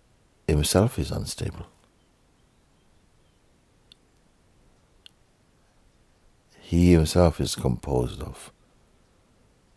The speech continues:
wavering, swerving, changeful,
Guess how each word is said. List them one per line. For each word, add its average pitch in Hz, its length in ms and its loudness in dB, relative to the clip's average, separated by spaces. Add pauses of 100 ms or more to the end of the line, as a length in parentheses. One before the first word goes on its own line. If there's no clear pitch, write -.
(140)
wavering, 62 720 4
swerving, 57 1040 0 (1500)
changeful, 50 760 -4